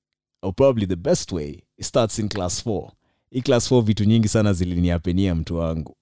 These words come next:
<laughs> So, one day I'm sitting in class and this guy called Delphi comes up, yeah? And he's like, "Unapenda nani?"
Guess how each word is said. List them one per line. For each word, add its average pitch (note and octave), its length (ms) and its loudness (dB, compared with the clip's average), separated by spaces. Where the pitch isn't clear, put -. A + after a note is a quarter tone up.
<laughs> - 720 0
So, F#3 320 4
one E3 300 4
day E3+ 120 6
I'm C3 140 4
sitting C3+ 360 2
in G2+ 120 -2
class B2 420 0
and G2+ 160 -2
this A#2 140 0
guy G2+ 200 0
called F2 280 -4
Delphi E2 340 -8
comes D2 360 -12
up, - 240 -20
yeah? E2+ 200 -10
And G2 100 -2
he's F#2 140 -4
like, E2 300 -6
"Unapenda F#2 500 -2
nani?" - 520 -14